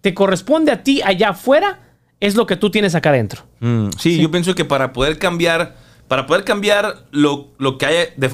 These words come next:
Speaker 2: afuera de ti, tienes que empezar
Speaker 1: Sí,
Speaker 2: por
Speaker 1: empezar
Speaker 2: dentro.
Speaker 1: contigo, sí.
Speaker 2: ¿Y cuántas veces, güey, no escuchamos como, como que nos dicen esto, no? "Para, para cambiar tu interior, eh, tienes que enca-, tu, tu exterior cambia tu interior"?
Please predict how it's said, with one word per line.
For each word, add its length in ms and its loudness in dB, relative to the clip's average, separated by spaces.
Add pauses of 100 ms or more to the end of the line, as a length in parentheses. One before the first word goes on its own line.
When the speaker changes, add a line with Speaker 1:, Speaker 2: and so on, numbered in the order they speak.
Speaker 2:
afuera 300 0
de 100 2
ti, 160 -4
tienes 260 -4
que 60 -2
empezar 560 -4
Speaker 1:
Sí, 200 0
Speaker 2:
por 100 0
Speaker 1:
empezar 280 0
Speaker 2:
dentro. 40 2
Speaker 1:
contigo, 200 2
sí. 160 4
Speaker 2:
¿Y 40 -2
cuántas 360 -2
veces, 280 -2
güey, 140 2
no 80 4
escuchamos 540 -2
como, 560 0 (320)
como 220 0
que 80 0
nos 100 0
dicen 240 0
esto, 260 0
no? 140 0 (380)
"Para, 260 2
para 220 0
cambiar 320 0
tu 80 -4
interior, 560 2 (500)
eh, 80 -12
tienes 320 0
que 140 -2
enca-, 160 -2
tu, 260 -4
tu 100 2
exterior 300 2
cambia 220 0
tu 80 -4
interior"? 320 0